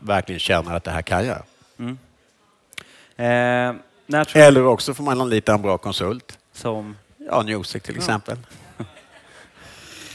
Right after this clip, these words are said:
Speaker 2: Du, när tror du vi ser, eh, en räntehöjning?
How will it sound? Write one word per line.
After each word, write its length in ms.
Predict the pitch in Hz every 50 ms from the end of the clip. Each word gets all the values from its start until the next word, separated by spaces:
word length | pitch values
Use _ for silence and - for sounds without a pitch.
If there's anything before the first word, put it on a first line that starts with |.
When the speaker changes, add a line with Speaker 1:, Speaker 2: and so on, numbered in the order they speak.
| - - - - - - - _ _
Speaker 2:
Du, 140 | - 143 151
när 140 | 160 165 165
tror 160 | - - 170 160
du 60 | 160
vi 120 | 151 156
ser, 440 | - - 165 151 147 147 143 139 135
eh, 200 | 139 139 139 135
en 60 | 135 139
räntehöjning? 720 | 156 151 131 - - 143 151 165 147 123 104 92 101